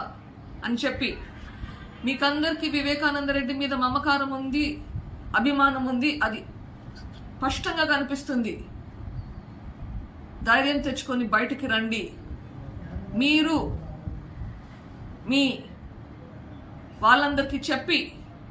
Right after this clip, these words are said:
నిందితులకు ఓటు వేయొద్దు అని చెప్పండి. న్యాయాని కోసం పోరాడుదాం. ఇంకొకటి,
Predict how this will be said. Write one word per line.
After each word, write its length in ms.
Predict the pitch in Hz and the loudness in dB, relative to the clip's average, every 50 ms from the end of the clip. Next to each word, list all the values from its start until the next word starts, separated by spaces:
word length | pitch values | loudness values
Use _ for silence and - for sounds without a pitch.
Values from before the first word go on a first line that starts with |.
| - - - - - - - - - - - - - - - - - - - - - - - - - - - - - - - | -14 -14 -12 -12 -12 -10 -12 -12 -14 -14 -14 -14 -14 -14 -14 -14 -12 -12 -12 -12 -12 -14 -14 -16 -16 -16 -14 -16 -14 -2 2
నిందితులకు 560 | 254 302 339 349 320 339 339 311 302 294 302 | 2 4 4 4 2 4 4 4 4 6 4
ఓటు 300 | 269 - 262 285 277 294 | 2 4 4 4 4 4
వేయొద్దు 440 | 269 262 262 277 285 269 247 233 294 | 2 2 2 4 4 4 4 4 4
అని 220 | 285 285 269 254 247 285 | 4 6 4 4 2 2
చెప్పండి. 560 | 247 - - 269 247 247 247 269 240 - - - - - - - - - - - - - - - - - - - - - - | 0 2 4 4 4 4 4 2 0 -2 -4 -10 -12 -14 -10 -10 -10 -8 -6 -8 -8 -8 -10 -12 -12 -12 -12 -12 -14 -10 -4
న్యాయాని 460 | 208 226 247 262 269 285 277 277 285 | 4 6 6 8 8 8 6 6 6
కోసం 340 | 277 277 269 269 277 285 254 | 2 0 -2 0 2 0 0
పోరాడుదాం. 560 | 247 262 240 233 233 214 202 196 190 196 190 - - - - - - - - - - - - - - - - - - - - - - - - | 2 2 2 6 6 6 6 6 2 -2 -4 -4 -8 -14 -14 -16 -14 -14 -14 -14 -12 -12 -10 -10 -10 -10 -12 -12 -12 -12 -12 -12 -10 -4 -2
ఇంకొకటి, 580 | 285 294 339 330 302 311 302 - - - - | 0 0 0 2 0 0 0 0 -2 -4 -6